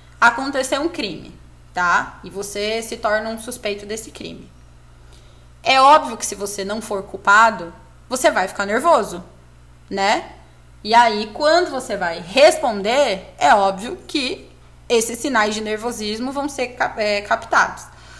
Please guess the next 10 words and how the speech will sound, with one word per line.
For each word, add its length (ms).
E 80
uma 200
coisa 200
que 80
a 60
gente 180
também 220
precisa 180
deixar 320
clara. 400